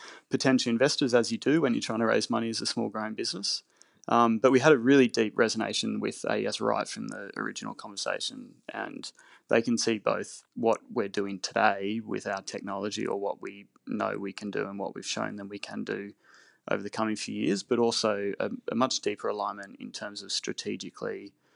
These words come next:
how we see the industry evolving and how we can help it evolve and contri-, contribute to making, um,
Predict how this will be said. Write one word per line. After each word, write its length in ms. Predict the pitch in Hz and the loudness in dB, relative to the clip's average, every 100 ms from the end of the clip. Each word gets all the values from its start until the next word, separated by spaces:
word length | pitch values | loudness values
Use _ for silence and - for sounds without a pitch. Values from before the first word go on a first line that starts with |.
| _ | _
how 260 | - 110 110 | -4 2 2
we 140 | 98 | 2
see 600 | 98 - 101 101 98 98 _ _ | -2 -2 -2 -2 -6 -12 _ _
the 220 | - 110 | -4 -2
industry 400 | 101 98 - 107 | -2 -4 -4 -2
evolving 440 | 101 101 98 98 104 | -2 0 -2 -2 -8
and 140 | 101 | -8
how 200 | 101 104 | -6 -4
we 120 | 101 | -4
can 160 | 101 104 | -6 -8
help 260 | 98 101 - | -4 -4 -6
it 140 | 98 98 | -8 -6
evolve 300 | 101 101 101 | -4 -4 -6
and 120 | 107 | -12
contri-, 340 | 107 98 - - | -14 -14 -16 -18
contribute 460 | - 107 - 101 - | -16 -14 -14 -12 -12
to 140 | - | -10
making, 460 | 104 101 - 104 101 _ _ _ _ _ - | -8 -10 -10 -12 -14 _ _ _ _ _ -8
um, 440 | 104 107 104 104 | -2 -2 -2 -6